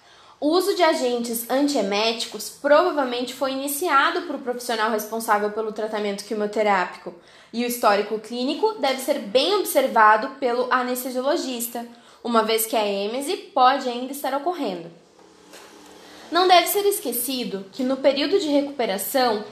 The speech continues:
o ato de vomitar pode induzir a inspiração do conteúdo gástrico para os pulmões,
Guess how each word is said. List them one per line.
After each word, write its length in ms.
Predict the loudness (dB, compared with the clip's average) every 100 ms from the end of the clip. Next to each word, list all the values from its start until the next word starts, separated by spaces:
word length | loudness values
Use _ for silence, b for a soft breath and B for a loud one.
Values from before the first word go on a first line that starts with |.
| B -2
o 140 | 4
ato 280 | 4 4 0
de 120 | -2
vomitar 680 | -4 -4 -6 0 2 2 0
pode 240 | 0 0
induzir 480 | -2 -4 -6 -4 -2
a 120 | -2
inspiração 760 | -2 -6 -8 -4 -4 -2 0 0
do 100 | -2
conteúdo 500 | -4 -2 0 -2 -2
gástrico 560 | -2 0 0 -4 -12 0
para 220 | 2 2
os 60 | 0
pulmões, 760 | -4 0 0 0 -2 -8 -12